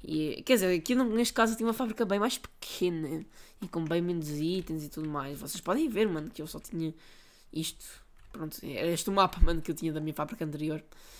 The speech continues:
Ah, que a gente, a gente tinha todos os processos, né, que eu já tinha, já tinha feito, só que eles pararam, já não lembro porque eles tinham parado. Não, na verdade, eles agora devem estar parados, não sei por, devem estar parados por algum outro motivo. Mas bom, então agora vamos lá. Ah, o que eu vim fa-, o que eu vim fazer um,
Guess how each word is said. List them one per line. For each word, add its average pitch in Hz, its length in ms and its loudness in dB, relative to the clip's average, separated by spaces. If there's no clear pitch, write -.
Ah, 190 360 6
que 196 140 6
a 208 60 8
gente, 170 320 0
a 160 60 -2
gente 165 220 -4
tinha 170 100 -2
todos 156 180 -4
os 147 60 -10
processos, - 520 -2
né, 160 120 -4
que 160 80 -8
eu 160 60 -4
já 151 120 -8
tinha, 143 220 -10
já 143 100 -8
tinha 151 220 -10
feito, 214 320 -4
só - 220 -8
que - 80 -4
eles 156 100 -2
pararam, 180 500 4
já 165 80 0
não 156 140 -2
lembro 156 80 -4
porque - 160 -12
eles 156 120 -6
tinham 156 160 -6
parado. 156 400 -6
Não, - 220 -10
na 196 160 0
verdade, 233 140 2
eles 240 140 0
agora 196 200 2
devem 202 160 -4
estar 190 120 2
parados, 180 280 -2
não 185 80 -2
sei 175 160 -8
por, 170 240 -8
devem 156 320 -8
estar 156 120 -8
parados 156 280 -8
por - 100 -10
algum 156 240 -4
outro 170 180 -8
motivo. - 520 -14
Mas 240 120 2
bom, 185 160 -2
então 277 160 8
agora 262 160 8
vamos 226 200 4
lá. 156 260 -2
Ah, 220 560 8
o 202 60 2
que 226 100 -2
eu 220 60 6
vim 214 120 0
fa-, 185 140 -4
o 202 80 0
que 180 80 -4
eu 233 60 2
vim 208 140 0
fazer 190 240 -2
um, 170 200 2